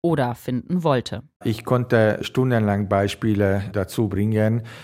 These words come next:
Speaker 2: wie die Staatsanwaltschaft die Ermittlungen sabotiert. Entweder führt er gar keine Ermittlung oder es ist mehr charakteristisch, dass sie die Ermittlung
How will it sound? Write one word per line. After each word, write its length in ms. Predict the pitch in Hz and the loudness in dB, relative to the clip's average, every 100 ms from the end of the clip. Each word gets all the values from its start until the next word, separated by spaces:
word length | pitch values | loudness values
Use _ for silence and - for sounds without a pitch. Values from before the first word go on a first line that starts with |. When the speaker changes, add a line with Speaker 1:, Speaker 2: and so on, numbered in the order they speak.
| - - | -16 -4
Speaker 2:
wie 560 | 107 107 107 110 - | 2 2 2 0 -4
die 80 | 101 | -6
Staatsanwaltschaft 1200 | - 117 107 - 113 104 92 95 - 98 98 - | 0 2 2 2 -2 0 0 0 -2 -2 -4 -6
die 260 | 95 95 - | -4 -2 -2
Ermittlungen 1000 | 101 98 104 - 101 95 92 95 101 - | -2 -2 -4 -4 -4 -2 -2 -2 -4 -4
sabotiert. 800 | 101 101 98 113 95 90 - - - - - - | -2 -2 -2 -2 0 -2 -6 -12 -12 -20 -20 -10
Entweder 920 | - 113 113 120 113 110 104 101 101 | -2 -2 0 0 2 2 2 0 -4
führt 440 | - - 110 107 - | -12 -6 -4 -2 -2
er 120 | 92 | -4
gar 260 | 87 90 104 | -2 0 0
keine 400 | - 117 117 113 | 0 0 0 -2
Ermittlung 680 | 113 117 117 127 127 135 - - - - - | -2 -2 -4 -6 -4 -6 -10 -20 -20 -20 -6
oder 580 | 117 113 110 107 107 - | -2 2 2 0 -2 -8
es 200 | 90 - | -10 -8
ist 300 | 101 - - | -10 -10 -8
mehr 260 | 98 101 95 | -4 -2 -2
charakteristisch, 840 | - 95 90 98 101 107 135 123 - | -4 -4 -4 -4 -6 -6 -6 -6 -4
dass 320 | 98 - - | -4 -4 -6
sie 300 | 104 101 98 - - - | -2 -2 -4 -12 -20 -14
die 220 | - 98 - | -4 -2 0
Ermittlung 680 | 104 98 107 - 104 98 | -2 -2 -4 -4 -4 -4